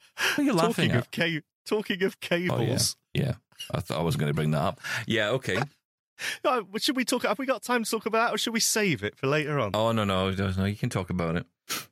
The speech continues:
Speaker 2: <laughs> Okay, so you bought yourself a Thunderbolt, was it four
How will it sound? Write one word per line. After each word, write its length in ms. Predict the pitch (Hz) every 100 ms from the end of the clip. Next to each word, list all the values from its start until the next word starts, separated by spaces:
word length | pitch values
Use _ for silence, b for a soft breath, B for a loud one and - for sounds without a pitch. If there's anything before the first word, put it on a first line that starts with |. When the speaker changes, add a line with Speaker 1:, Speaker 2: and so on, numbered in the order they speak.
| -
Speaker 2:
<laughs> 560 | 277 294 - 220 180 247
Okay, 380 | 277 302 302
so 100 | 214 254
you 140 | 233
bought 220 | 226 269
yourself 320 | 196 - 202 190
a 80 |
Thunderbolt, 840 | 180 196 190 185 175 165 165 165 -
was 160 | 151 156
it 200 | 143 -
four 460 | - 120 196 262